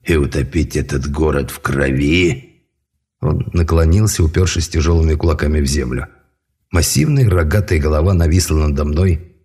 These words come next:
мы встретились взглядами. В его глазах горел огонь. Удивительно. Перед лицом неотвратимой смерти я не испугался и не отвернулся.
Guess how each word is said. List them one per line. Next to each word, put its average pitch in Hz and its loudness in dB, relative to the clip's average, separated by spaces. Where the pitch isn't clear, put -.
мы 80 -2
встретились 78 -2
взглядами. 71 -6
В - -4
его 135 4
глазах 139 2
горел 113 2
огонь. 82 0
Удивительно. 87 0
Перед 90 2
лицом 156 2
неотвратимой 127 2
смерти 107 0
я 82 2
не 98 4
испугался 90 0
и - 2
не 82 2
отвернулся. 85 -2